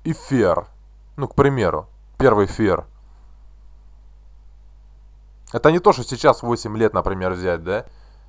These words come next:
Там, я не знаю, первый Assassin's Creed и Assassin's Creed три. Там разницы не будет. Это сейчас восемь лет, это такое, это уже дерьмо. Но на тот момент восемь лет это ого-го возраст, блядь. Это офи-, это офигеть, э, какое время.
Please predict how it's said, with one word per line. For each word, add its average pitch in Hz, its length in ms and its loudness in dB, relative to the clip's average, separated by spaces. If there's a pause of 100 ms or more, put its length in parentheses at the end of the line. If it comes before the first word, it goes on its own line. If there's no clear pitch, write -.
(100)
Там, 98 140 -8
я 98 40 -10
не 101 100 -8
знаю, 98 220 -4
первый 110 300 6
Assassin's 110 420 0
Creed 156 140 -2
и 117 140 2
Assassin's 101 360 -8
Creed 110 160 -2
три. 90 300 -10
Там 143 240 0
разницы 156 380 4
не 143 120 -6
будет. 107 340 -8 (360)
Это 165 160 -2
сейчас 185 440 6
восемь 135 360 2
лет, 170 220 2
это 107 180 2
такое, 120 360 2
это 90 120 0
уже 87 140 -4
дерьмо. 101 480 -2 (880)
Но 120 100 -4
на 131 100 8
тот 190 260 4
момент 139 400 4
восемь 107 340 -4
лет 139 140 -2
это 135 160 -2
ого-го 123 460 0
возраст, 85 440 0
блядь. 76 320 -8 (1500)
Это 110 200 -2
офи-, 120 340 0
это 120 280 6
офигеть, 131 500 0
э, 101 540 -2
какое 107 540 2
время. 98 520 -4